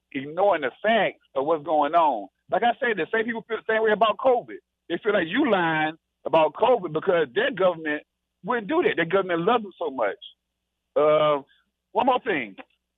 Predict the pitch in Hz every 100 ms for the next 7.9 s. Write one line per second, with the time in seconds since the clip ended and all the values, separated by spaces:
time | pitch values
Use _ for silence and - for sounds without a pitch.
0 | - 208 220 208 190 170 - _ _ _
1 | _ 139 262 254 285 254 254 233 196 -
2 | 220 233 220 - _ 165 165 147 170 226
3 | 247 247 233 262 247 226 _ 180 139 143
4 | 247 294 180 165 - 240 226 190 247 185
5 | 170 190 233 202 180 123 240 - - 143
6 | 143 139 135 135 139 139 240 285 185 156
7 | - 180 165 147 127 135 226 135